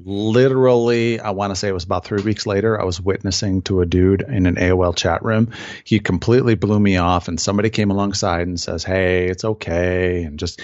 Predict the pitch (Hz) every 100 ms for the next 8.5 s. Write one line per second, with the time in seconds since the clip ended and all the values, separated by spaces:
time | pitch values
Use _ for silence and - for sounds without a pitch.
0 | - - 147 135 135 131 127 117 117 82
1 | 87 - 85 85 - 85 85 110 - 113
2 | 107 - - 104 87 90 95 98 87 82
3 | - 107 98 - 82 85 87 87 87 87
4 | - - 71 67 - - - - - 113
5 | 113 110 110 107 120 107 104 107 110 117
6 | 90 87 90 - 90 85 - 87 87 90
7 | - 87 90 - 113 - 123 110 104 90
8 | - 92 85 85